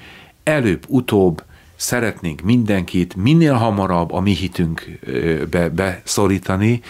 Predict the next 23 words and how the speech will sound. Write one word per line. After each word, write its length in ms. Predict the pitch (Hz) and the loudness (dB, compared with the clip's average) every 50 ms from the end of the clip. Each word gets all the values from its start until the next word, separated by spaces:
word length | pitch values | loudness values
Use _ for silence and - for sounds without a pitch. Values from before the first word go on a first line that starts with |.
| - - - - - | -16 -16 -16 -18 -16
és, 340 | - - - 90 85 - - | -8 -2 0 0 0 0 0
ö, 180 | 110 98 90 90 | 2 2 2 2
beerőltetni. 1000 | 80 104 101 - 95 95 92 92 92 87 - - 98 98 - 110 120 135 139 139 - _ _ _ _ | 2 0 -2 -2 -2 0 2 2 0 0 0 -2 -4 -4 -2 0 0 0 0 -2 -6 _ _ _ _
Most 240 | 110 104 95 - | 0 0 2 2
én 80 | 104 107 | 4 4
úgy 120 | 123 127 | 4 4
gondolom, 440 | 113 110 101 90 87 101 101 104 101 | 4 2 0 2 2 2 2 2 2
hogy 200 | 90 90 87 - | 2 2 0 0
Isten 420 | - - - - - 98 90 90 - | -2 -2 -2 -4 -4 -4 -4 -4 -4
ennél 380 | - 110 107 104 92 90 85 80 | -4 -2 -2 0 2 2 0 0
türelmesebb, 840 | - - - 92 87 85 87 82 87 87 - - - 110 131 143 - | 0 -2 0 0 0 0 0 0 0 -2 -2 -4 -4 -4 -4 -6 -6
tehát 340 | - - 73 - - - - | -8 -8 -8 -6 -8 -10 -8
néha 260 | 90 95 95 87 90 | -6 -4 -2 -2 -2
mi 200 | 87 87 87 76 - - - - 62 55 65 82 85 87 | -2 -2 -4 -6 -6 -8 -10 -10 -12 -12 -10 -10 -8 -4
benne 220 | 90 92 87 85 82 | -2 -2 0 0 -2
vagyunk 260 | 80 82 80 78 - | -2 -2 -4 -4 -6
egy 120 | 92 80 | -8 -6
ilyen 120 | 87 78 78 | -6 -6 -6
szent 260 | - - - 80 67 | -4 -4 -4 -4 -2
türelmetlenségbe, 1000 | - - 78 82 76 73 78 78 - 73 73 80 - - - 87 90 101 117 117 - - - - - - | -4 -4 -2 -2 -2 -2 -2 -4 -4 -6 -8 -8 -6 -6 -8 -6 -4 -4 -4 -4 -4 -10 -14 -14 -12 -8
és 80 | - | -6
azonnal 500 | - - 156 156 143 127 101 87 87 80 | -2 0 0 2 2 2 0 0 0 -2
konfrontálunk. 920 | - - 92 85 76 - - 73 71 80 - 87 69 55 50 67 - - | -2 -2 -2 -2 -2 -4 -8 -10 -10 -8 -10 -12 -12 -12 -12 -14 -14 -16